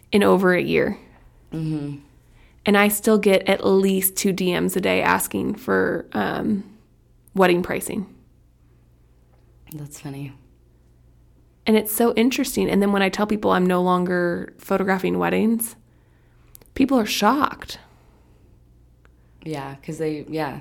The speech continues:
Speaker 2: you put, and yeah, we, it's not something that is intended to be mean. Like,
Speaker 1: Oh, no, that's not, and that's not mean or offensive or
Speaker 2: Right,
Speaker 1: anything.
Speaker 2: right. It, but it's like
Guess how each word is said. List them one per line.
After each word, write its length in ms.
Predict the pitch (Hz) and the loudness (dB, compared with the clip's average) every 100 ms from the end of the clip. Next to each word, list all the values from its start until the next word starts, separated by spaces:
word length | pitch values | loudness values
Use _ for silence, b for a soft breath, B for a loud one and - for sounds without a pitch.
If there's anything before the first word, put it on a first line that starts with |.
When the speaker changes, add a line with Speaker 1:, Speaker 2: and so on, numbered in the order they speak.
| - | -16
Speaker 2:
you 220 | - 170 165 | -8 -6 -6
put, 460 | 165 170 160 156 - b b b | -4 -4 -2 -4 -10 b b b
and 180 | 190 202 | -2 0
yeah, 280 | 190 147 131 | 0 -2 -4
we, 380 | 170 175 180 165 - - _ - | -6 -4 -4 -8 -16 -20 _ -6
it's 220 | 190 190 | -4 -2
not 240 | 196 208 | -2 -2
something 380 | 233 226 220 190 | -6 -4 -2 -2
that 400 | 170 156 135 - - - _ _ _ _ _ _ _ _ _ _ _ _ _ - | 0 -2 -4 -8 -16 -20 _ _ _ _ _ _ _ _ _ _ _ _ _ -6
is 180 | 190 170 | -4 0
intended 720 | 156 156 - 170 175 160 156 | -2 -2 -4 -2 0 -2 -4
to 140 | - | -8
be 200 | 151 147 | -6 -6
mean. 520 | 139 139 143 139 123 131 | -4 -2 -2 -2 -4 -4
Like, 280 | 131 - - b b b | -6 -10 -20 b b b
Speaker 1:
Oh, 80 | 294 | 6
no, 180 | 262 190 | 6 6
that's 240 | 208 233 | 4 4
not, 300 | 247 233 - - - | 2 2 -2 -12 -2
and 280 | 214 202 208 | 0 4 6
that's 300 | 220 - - - - 214 | 6 2 -10 -18 -2 4
not 260 | 226 - | 4 6
mean 320 | 190 190 233 | 6 8 8
or 120 | 247 180 | 6 4
offensive 640 | - 196 208 214 269 226 | 2 2 2 4 4 4
or 280 | 175 151 - | 4 4 2
Speaker 2:
Right, 100 | 247 | 4
Speaker 1:
anything. 500 | 311 - - - 196 - | 6 4 0 -2 -6 -4
Speaker 2:
right. 380 | 160 147 90 - | -2 -2 -2 -4
It, 180 | 175 | -2
but 140 | 175 175 | 0 0
it's 180 | 175 180 | 0 -2
like 280 | 165 160 | -4 -4